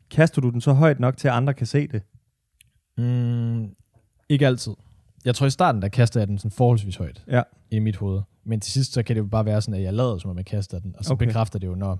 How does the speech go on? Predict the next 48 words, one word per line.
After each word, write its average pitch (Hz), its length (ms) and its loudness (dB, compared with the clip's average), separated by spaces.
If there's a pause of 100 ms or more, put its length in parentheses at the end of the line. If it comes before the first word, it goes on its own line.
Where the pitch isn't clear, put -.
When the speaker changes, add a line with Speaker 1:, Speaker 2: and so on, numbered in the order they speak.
Speaker 2:
nu 98 220 -6 (580)
agtigt. 95 300 -2
Så 101 100 -4
der 95 100 -2
er 92 40 2
jo - 20 4
ikke 110 100 0
så 127 80 2
meget, 117 320 4 (680)
altså, 107 260 0 (840)
for 127 120 6
at 110 80 6
sige, 123 340 4
at 107 80 -4
det 107 100 4
kan 110 80 4
selv 131 220 6
være 110 80 4
helt 127 200 4
små 170 340 0
ting, 95 320 -6
hvor 107 220 -4
at 95 200 -8
uanset 135 420 0
hvor 95 100 -8
godt 110 200 -4
man 117 100 -4
kender 120 240 -4
mig, 95 160 -2
vil 92 80 -6
man 101 60 -4
ikke 107 120 -6
lige 113 80 -2
fange 113 280 -4
det, 113 120 -2
noget 98 120 -4
jeg 101 60 -4
gerne 101 120 -4
vil 104 80 -6
tale 110 280 -2
om, 92 100 -8
og - 60 -16
så 110 140 -8
Speaker 1:
Ja. 113 60 2
Speaker 2:
bekræfter 113 320 0
det 92 100 -10
for 92 80 -12
mig, 135 320 -4